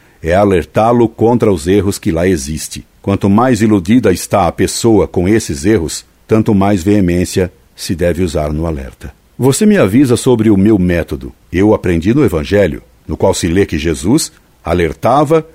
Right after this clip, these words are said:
e atacava os erros, e mesmo as pessoas. Veja o caso dos fariseus. Quanto maior fosse a adesão da pessoa ao erro e ao pecado, indo o método de Nosso Senhor, desde o apelo e a exortação,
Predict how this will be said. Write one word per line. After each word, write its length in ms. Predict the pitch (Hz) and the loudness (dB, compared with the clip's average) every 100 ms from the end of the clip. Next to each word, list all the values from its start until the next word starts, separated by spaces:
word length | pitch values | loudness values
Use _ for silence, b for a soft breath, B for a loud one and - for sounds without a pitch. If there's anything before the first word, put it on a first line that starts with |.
| b | b
e 120 | - 85 | -4 -2
atacava 640 | - 71 - 101 117 101 | -2 -8 -4 0 0 0
os 220 | 92 76 | -2 2
erros, 420 | 107 98 65 - b b b - | 2 2 -4 -12 b b b -4
e 100 | 87 | 0
mesmo 380 | 95 156 113 | 4 2 2
as 100 | 98 | -2
pessoas. 640 | - 85 - 104 76 - - _ | -2 -4 0 0 0 -6 -14 _
Veja 300 | 73 110 104 | -2 0 2
o 60 | 85 | 0
caso 380 | - 107 98 78 | 0 0 0 -4
dos 180 | 76 | -6
fariseus. 640 | - 82 76 85 85 - - _ | -4 -2 -2 0 0 -2 -12 _
Quanto 380 | - 120 127 127 | -2 0 2 2
maior 400 | 110 107 98 110 | 2 4 4 2
fosse 380 | - 95 98 - | 0 -2 -2 0
a 60 | 92 | 0
adesão 400 | 87 85 78 80 | 0 -2 -2 -2
da 120 | 85 | 0
pessoa 580 | 127 - - 104 127 127 - | -2 -2 2 4 2 0 -2
ao 240 | 85 76 | -2 2
erro 340 | 95 110 123 127 b - | 2 2 0 -4 b 0
e 100 | 120 | 0
ao 80 | |
pecado, 540 | 101 139 - 110 80 - _ | 2 -2 0 0 0 -8 _
indo 380 | - 156 160 117 | 0 4 4 4
o 60 | 98 | 4
método 500 | 95 127 139 107 92 | 2 2 0 -2 0
de 100 | 87 | 0
Nosso 300 | 113 131 - | 0 0 -2
Senhor, 500 | - 90 123 147 - b b | -2 0 2 2 0 b b
desde 380 | - 110 156 113 | -4 2 2 4
o 80 | 151 | 2
apelo 480 | 123 - 104 85 76 | 2 2 2 2 0
e 80 | 85 | 2
a 80 | |
exortação, 760 | 113 156 123 117 - - 107 147 | 2 2 0 0 -2 0 2 0